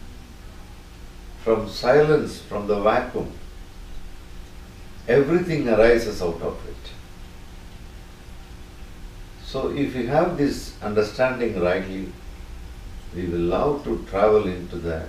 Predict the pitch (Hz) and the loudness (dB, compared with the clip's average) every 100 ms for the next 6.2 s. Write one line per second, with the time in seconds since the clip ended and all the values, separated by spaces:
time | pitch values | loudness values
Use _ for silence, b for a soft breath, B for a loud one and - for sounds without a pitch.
0 | - - 87 90 87 - 78 73 - - | -10 -4 0 0 -2 -6 -8 -8 -12 -16
1 | - - - - - - - - - - | -18 -18 -18 -16 -16 -16 -16 -16 -18 -18
2 | - - - - - - - - 113 127 | -18 -18 -16 -16 -14 -14 -12 -2 2 4
3 | 120 - 104 104 127 117 - 95 87 80 | 2 2 2 2 2 2 4 2 2 2
4 | 95 87 - - - - - - - - | 2 2 -2 -10 -16 -16 -16 -16 -16 -18
5 | - - - 80 78 - 80 80 78 76 | -18 -16 -10 -6 -6 -4 -2 -2 -4 -8
6 | - | -8